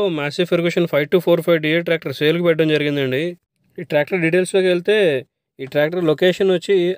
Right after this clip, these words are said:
ఆంధ్రప్రదేశ్లో గుంటూరు జిల్లా పొన్నూరు మండలం చేబ్రోలు అని చెప్పారు. లొకేషన్ మళ్ళీ చెప్తున్నామండి, ఆంధ్రప్రదేశ్లో గుంటూరు జిల్లా పొన్నూరు మండలం చేబ్రోలు గ్రామంలో ఉంది.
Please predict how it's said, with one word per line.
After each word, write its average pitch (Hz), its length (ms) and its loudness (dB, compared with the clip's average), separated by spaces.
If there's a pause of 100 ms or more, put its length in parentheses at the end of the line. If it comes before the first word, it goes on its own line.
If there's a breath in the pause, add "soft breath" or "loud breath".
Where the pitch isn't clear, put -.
(120)
ఆంధ్రప్రదేశ్లో 180 840 0
గుంటూరు 165 420 2
జిల్లా 175 300 2 (680)
పొన్నూరు 175 300 -4
మండలం 185 340 -4
చేబ్రోలు 170 460 0
అని 175 140 0
చెప్పారు. 156 360 -6 (560)
లొకేషన్ 170 380 -2
మళ్ళీ 165 220 0
చెప్తున్నామండి, 165 540 -2 (280)
ఆంధ్రప్రదేశ్లో 170 800 2 (100)
గుంటూరు 160 420 2
జిల్లా 165 360 2
పొన్నూరు 170 360 -8
మండలం 170 320 0
చేబ్రోలు 165 420 0
గ్రామంలో 156 400 0
ఉంది. 135 260 0